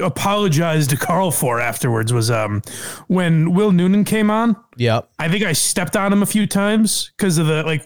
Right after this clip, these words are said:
Speaker 1: you know, we're on Zoom and I think he was on a little bit of a delay and shit.
Speaker 2: Mm-hmm.
Speaker 1: Um, so I feel like that wasn't as smooth, but other than that, I, I, I liked it a lot. Like, I would like to do a show with Carl. He seems like a fun guy,
Speaker 2: Yeah.
Speaker 1: uh, just to talk to, but I would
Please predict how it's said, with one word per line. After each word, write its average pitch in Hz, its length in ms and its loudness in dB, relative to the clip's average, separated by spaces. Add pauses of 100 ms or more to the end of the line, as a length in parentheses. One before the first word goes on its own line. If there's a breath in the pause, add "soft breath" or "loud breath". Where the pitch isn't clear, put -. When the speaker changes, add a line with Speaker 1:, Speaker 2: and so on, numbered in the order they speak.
Speaker 1:
you 220 140 0
know, 156 80 0
we're 165 120 0
on 165 140 2
Zoom 160 400 2
and 135 80 0
I 131 60 0
think 143 220 -2
he 170 100 2
was 160 140 2
on 156 80 0
a 147 40 0
little 156 140 2
bit 151 80 2
of 151 80 0
a 139 40 0
delay 127 360 0
and 165 140 0
shit. 214 200 -2 (320 loud breath)
Speaker 2:
Mm-hmm. 131 260 0 (380)
Speaker 1:
Um, 110 520 -2
so 190 100 0
I 185 40 2
feel 208 100 0
like 175 100 0
that 165 180 0
wasn't 151 260 2
as 120 120 0
smooth, 110 540 0
but 156 100 0
other 220 140 2
than 190 80 2
that, 202 340 0
I, 185 200 0
I, - 40 -4 (380 loud breath)
I 330 160 0
liked 220 200 0
it 160 60 0
a 131 60 -2
lot. 131 280 -2
Like, 165 140 -2
I 247 100 0
would 262 120 2
like 208 140 0
to 170 40 0
do 160 180 2
a 123 60 0
show 165 400 0
with 104 180 -6
Carl. 92 360 -4
He 143 100 2
seems 160 240 2
like 143 100 0
a 123 40 0
fun 139 300 0
guy, 120 440 -2 (180)
Speaker 2:
Yeah. 113 260 0 (120)
Speaker 1:
uh, 101 500 -2 (120)
just - 180 -4
to 123 80 -4
talk 143 320 -2
to, 98 220 -8 (160)
but 170 80 0
I 175 120 0
would 208 220 0